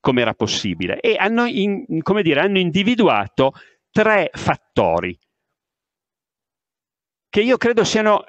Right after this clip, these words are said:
eh, sia importante riprenderli anche adesso, e hanno detto: "Il motivo per cui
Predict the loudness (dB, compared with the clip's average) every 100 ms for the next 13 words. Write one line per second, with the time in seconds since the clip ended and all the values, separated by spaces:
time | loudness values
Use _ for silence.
0 | _ _ -2 -2 0 -2 0 0 0 -2
1 | -2 -4 -2 -2 0 -2 0 -2 -2 -4
2 | -4 -4 -4 -4 -2 0 0 0 -2 -4
3 | -4 -4 -6 -20 _ 0 2 2 2 4
4 | 2 2 2 4